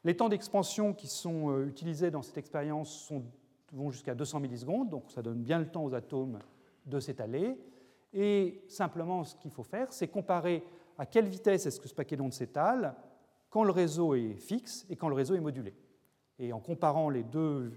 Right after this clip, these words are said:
vitesses d'étalement, finalement les deux écarts quadratiques moyens de la position d'impulsion après une certaine durée, on peut remonter au rapport du coefficient J prime en présence de modulation, euh, au coefficient J en l'absence de modulation. Toutes ces expériences sont bien compatibles avec l'idée qu'on peut continuer à décrire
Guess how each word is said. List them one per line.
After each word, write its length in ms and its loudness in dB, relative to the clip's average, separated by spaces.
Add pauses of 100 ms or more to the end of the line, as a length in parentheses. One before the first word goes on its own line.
(100)
vitesses 280 2
d'étalement, 340 -2
finalement 240 -8
les 100 -6
deux 360 -4
écarts 380 -4
quadratiques 360 -6
moyens 240 -2
de 40 -4
la 60 -8
position 360 -10
d'impulsion 460 -10 (340)
après 260 -4
une 80 -2
certaine 300 -6
durée, 360 -6 (380)
on 60 -8
peut 120 -4
remonter 640 2 (200)
au 120 2
rapport 480 2
du 80 -8
coefficient 320 -8
J 180 -6
prime 420 -4 (640)
en 100 -2
présence 460 0
de 60 -2
modulation, 600 -6 (520)
euh, 360 -2 (200)
au 100 -10
coefficient 340 -8
J 200 -8
en 60 -4
l'absence 320 -4
de 60 -6
modulation. 480 -8 (1300)
Toutes 120 0
ces 120 4
expériences 360 2
sont 100 -4
bien 140 0
compatibles 420 -2
avec 160 -2
l'idée 280 -2
qu'on 300 -2
peut 180 2
continuer 380 0
à 60 4
décrire 440 0